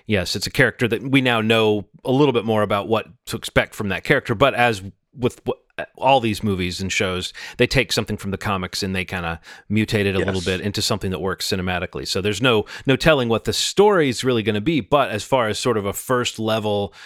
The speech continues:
Speaker 1: kind of villain to have a new, a new hero fighting, um, this feels about right. But Ethan Hawke is also the kind of actor that it seems like you'd wanna keep around. So I don't know,
Speaker 2: Yeah.
Speaker 1: you know, with this being a television show, you never know. Are they setting up, like, a multi-season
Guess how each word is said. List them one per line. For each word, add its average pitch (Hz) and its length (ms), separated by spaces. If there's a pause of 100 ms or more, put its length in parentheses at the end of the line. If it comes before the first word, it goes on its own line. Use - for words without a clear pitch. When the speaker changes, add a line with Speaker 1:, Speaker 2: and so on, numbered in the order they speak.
(120)
Speaker 1:
kind 117 140
of 95 80
villain 95 440
to 104 80
have 95 180
a 92 60
new, 104 420
a 101 80
new 110 200
hero 101 440
fighting, 87 500 (380)
um, 87 460
this 107 260
feels 98 260
about 87 260
right. 92 360
But 113 280
Ethan 127 240
Hawke 113 220
is 95 80
also 101 220
the 92 60
kind 98 160
of 78 60
actor 90 320
that 80 160
it - 80
seems 90 220
like 82 240
you'd 92 120
wanna 87 160
keep - 260
around. 87 420
So 85 300 (520)
I 101 120
don't 101 100
know, 92 240
Speaker 2:
Yeah. 87 80
Speaker 1:
you 104 60
know, 90 120
with 107 200
this 127 120
being 120 180
a 104 40
television 107 500
show, 98 200
you 98 120
never 104 180
know. 101 120
Are 90 120
they 92 120
setting 101 380
up, 92 160
like, 95 120
a 95 60
multi-season 92 840